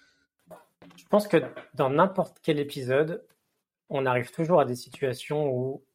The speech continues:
c'est, euh, un désir contre une peur. Et, et tant que le désir n'a pas dépassé cette peur en termes d'intensité, c'est assez compliqué. Donc soit c'est le désir qui dépasse la peur, soit c'est, euh...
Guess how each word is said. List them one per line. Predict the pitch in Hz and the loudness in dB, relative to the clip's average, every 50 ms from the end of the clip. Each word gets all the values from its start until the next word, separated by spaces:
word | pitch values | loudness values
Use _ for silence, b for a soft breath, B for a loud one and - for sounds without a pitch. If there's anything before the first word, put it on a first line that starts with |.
| _ _ _ _ _ _ _ _ _ _ _ _ _ | _ _ _ _ _ _ _ _ _ _ _ _ _
c'est, | - - - - - 139 131 127 | -16 -10 -8 -4 0 2 2 4
euh, | 120 120 131 - - | 4 2 0 -2 -2
un | 147 131 135 | -2 0 2
désir | 131 143 135 131 139 131 | 2 2 0 0 -2 -4
contre | - - 131 - 147 | -6 -8 -10 -8 -8
une | 135 123 | -8 -4
peur. | - 139 139 180 - - - _ _ _ _ _ _ _ _ _ _ _ _ _ _ _ _ _ _ _ _ _ _ _ _ _ _ - | -2 0 0 -2 -2 -8 -18 _ _ _ _ _ _ _ _ _ _ _ _ _ _ _ _ _ _ _ _ _ _ _ _ _ _ 0
Et, | 143 135 123 123 120 120 117 117 117 113 113 113 113 123 - - _ _ _ | 2 2 4 4 4 2 2 0 0 -2 -2 -4 -6 -8 -10 -14 _ _ _
et | - - 131 123 - - | -2 -2 -2 -2 -2 -2
tant | - 156 151 151 | 0 2 2 2
que | 151 - - - 143 127 127 123 120 120 117 117 113 - - _ _ _ _ - | 0 -2 -2 0 2 2 2 0 0 -2 -2 -4 -4 -8 -12 _ _ _ _ -10
le | - 120 120 | -6 -6 -6
désir | 120 110 135 135 131 131 139 151 131 | -4 -2 0 0 0 0 0 0 0
n'a | 123 120 120 | 0 -2 -2
pas | - 131 127 | 0 -2 -2
dépassé | 110 - 139 135 135 139 131 123 - - - 131 | 0 0 -2 -2 -2 -2 -4 -4 -4 -4 -4 -4
cette | 127 - - - 117 - _ _ | -4 -6 -8 -8 -10 -12 _ _
peur | _ - 139 135 139 131 120 | _ -2 0 2 2 2 0
en | 113 | -4
termes | 107 - 117 117 117 | -4 -4 -4 -4 -4
d'intensité, | 117 110 - 127 113 - - 120 - 139 - - - _ _ _ _ _ - | -6 -6 -8 -10 -12 -12 -14 -10 -6 -6 -6 -6 -8 _ _ _ _ _ -2
c'est | 131 - | -2 0
assez | - 156 151 | 0 0 0
compliqué. | - 143 - 170 165 151 | -2 -4 -2 -2 -2 0
Donc | 131 127 143 | 0 0 0
soit | - 190 | 2 0
c'est | 190 - 170 | 2 2 0
le | 143 | -2
désir | 123 143 151 143 143 156 160 | 0 0 0 2 2 2 0
qui | - 143 | 0 -2
dépasse | 123 127 127 135 127 - - | -4 -4 -2 -4 -4 -2 -2
la | 131 127 | -2 0
peur, | - 175 180 170 - | 2 4 4 4 4
soit | - 156 139 | 2 -2 -2
c'est, | - - 139 127 123 120 120 - b b b b b b b b b b _ _ _ _ - | 0 0 0 0 2 0 -2 -4 b b b b b b b b b b _ _ _ _ -2
euh... | 139 123 120 117 117 117 117 113 113 113 | 0 2 2 2 2 0 0 -2 -2 -4